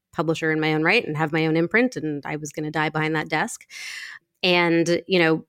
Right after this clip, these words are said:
uh, among other things, uh,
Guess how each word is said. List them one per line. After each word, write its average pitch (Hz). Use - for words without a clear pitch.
uh, 190
among 175
other 156
things, 233
uh, 160